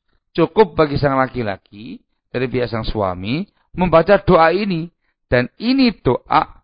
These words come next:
dibaca sebelum action. Ya, sebelum dimulai. Kalau masih mukadimah, mukadimah, mukadimah itu nggak ada masalah. Belum. Begitu sudah mulai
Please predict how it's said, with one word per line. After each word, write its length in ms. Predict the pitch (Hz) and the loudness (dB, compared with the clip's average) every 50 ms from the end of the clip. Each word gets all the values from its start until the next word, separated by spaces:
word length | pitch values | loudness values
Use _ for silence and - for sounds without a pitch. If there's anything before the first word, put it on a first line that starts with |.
| _ - | _ -6
dibaca 680 | 160 165 160 - - 127 113 107 - - 170 170 - _ _ _ | -2 -2 -2 0 2 2 2 2 2 0 0 0 0 _ _ _
sebelum 680 | - - - 254 - - - 147 143 165 185 196 208 - _ _ _ _ _ _ _ _ _ _ _ _ _ _ _ _ _ _ _ _ _ - | -12 2 4 4 4 4 2 0 2 4 2 2 0 -8 _ _ _ _ _ _ _ _ _ _ _ _ _ _ _ _ _ _ _ _ _ -12
action. 480 | 139 - - - - 120 113 110 107 _ _ _ _ _ _ _ _ _ _ _ _ _ _ _ _ _ _ _ _ _ _ _ _ _ _ _ _ _ _ _ _ _ _ _ _ _ _ _ | -12 -10 -10 -12 -10 -10 -12 -12 -18 _ _ _ _ _ _ _ _ _ _ _ _ _ _ _ _ _ _ _ _ _ _ _ _ _ _ _ _ _ _ _ _ _ _ _ _ _ _ _
Ya, 320 | 113 107 117 127 143 170 135 - - | -8 -8 -6 -6 -8 -10 -16 -20 -14
sebelum 360 | - - - - - 113 110 98 | -14 -14 -12 -8 -8 -8 -6 -6
dimulai. 480 | 98 95 101 104 104 101 101 98 _ _ _ _ _ _ _ _ _ _ _ _ _ _ _ _ _ _ _ _ _ _ _ _ _ _ - - | -10 -10 -10 -12 -12 -14 -18 -20 _ _ _ _ _ _ _ _ _ _ _ _ _ _ _ _ _ _ _ _ _ _ _ _ _ _ -18 -4
Kalau 240 | 117 120 123 120 | 0 0 2 2
masih 200 | 120 123 117 123 | 2 0 -2 -2
mukadimah, 520 | 120 117 113 113 117 113 - 110 110 113 113 | -6 -4 -2 -2 -2 -2 -2 -6 -4 -4 -4
mukadimah, 440 | 113 107 110 110 104 - 104 104 107 107 | -4 -4 -6 -6 -6 -6 -8 -6 -6 -6
mukadimah 280 | 104 107 98 87 110 135 | -6 -6 -6 -6 -6 -4
itu 80 | 139 | -2
nggak 140 | 135 110 95 95 | -2 -2 -2 -4
ada 60 | 90 | -8
masalah. 360 | 87 85 87 87 82 82 85 _ _ _ _ _ _ | -8 -10 -12 -16 -18 -18 -20 _ _ _ _ _ _
Belum. 320 | - 98 98 95 87 82 - _ _ _ _ _ _ _ | -12 -8 -8 -8 -8 -10 -16 _ _ _ _ _ _ _
Begitu 240 | - 104 107 101 - | -10 -10 -8 -4 -4
sudah 80 | 107 | -4
mulai 240 | 101 101 104 104 104 | -2 -2 -4 -6 -6